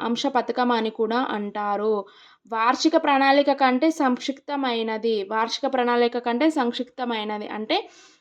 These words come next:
యూనిట్ ప్రణాళిక అనేది వార్షిక ప్రణాళికలో ఒక అంతర్భాగం. ఇప్పుడు వార్షిక ప్రణాళిక ఉంది కదా, వార్షిక ప్రణాళికలోనే ఉన్న టాపిక్‌లోనే యూనిట్ ప్రణాళిక ఉంటుంది.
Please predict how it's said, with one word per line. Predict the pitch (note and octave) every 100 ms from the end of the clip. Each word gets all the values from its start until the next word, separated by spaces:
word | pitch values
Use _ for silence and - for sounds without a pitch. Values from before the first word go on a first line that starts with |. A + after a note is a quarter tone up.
| -
యూనిట్ | B3 C#4+ E4 G4 -
ప్రణాళిక | D4 C#4 C#4 C#4+ C#4+ C4
అనేది | G#3+ A3+ A3 D4 D4+
వార్షిక | A#3+ A#3 C4+ - E4 D#4+
ప్రణాళికలో | D4 B3 B3 B3 A#3+ C#4 C#4
ఒక | B3
అంతర్భాగం. | G#3+ A3 C4 A#3+ B3 A3 G3 _ _ _ _
ఇప్పుడు | _ A#3+
వార్షిక | B3 B3+ C4 D#4+
ప్రణాళిక | D#4 D4 C#4+ C#4+ C#4+ C4+
ఉంది | B3+ C4
కదా, | B3 A#3+
వార్షిక | A3+ A#3 A#3+ C#4 C#4
ప్రణాళికలోనే | C#4 A#3 A#3 A#3+ B3 A#3+ A#3 A3 G#3+ G#3+ A#3+ C4
ఉన్న | A3+ A3 A3
టాపిక్‌లోనే | A3 G3+ A3 A3 G#3+ G#3+ D#4
యూనిట్ | C#4+ A3+ A#3+ A#3+
ప్రణాళిక | A#3 G#3 G3+ G3+ G3 C#4+
ఉంటుంది. | B3 A3 G#3+ G3+ G#3